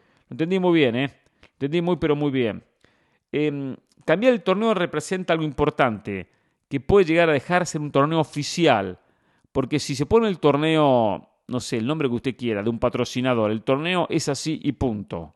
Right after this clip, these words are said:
Vamos a llamar, el torneo es así y punto. Deja de ser torneo oficial para ser torneo amistoso, porque no es un torneo ya patentizado, ya establecido en el mercado del fútbol, mientras que la Copa Oro lo es. Torneo oficial marca más puntos para el ranking fifa,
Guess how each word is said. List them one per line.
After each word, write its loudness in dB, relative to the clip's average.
Vamos -2
a -6
llamar, -2
el -8
torneo -2
es -2
así -2
y -2
punto. -6
Deja 0
de 2
ser -2
torneo 2
oficial 0
para -2
ser -2
torneo 2
amistoso, 0
porque 0
no 6
es 4
un -4
torneo 2
ya 2
patentizado, 0
ya 2
establecido 2
en 2
el 2
mercado 4
del 2
fútbol, -4
mientras -4
que -4
la 0
Copa 2
Oro 8
lo 4
es. -4
Torneo 0
oficial 0
marca -2
más 0
puntos 0
para 2
el 0
ranking -2
fifa, -2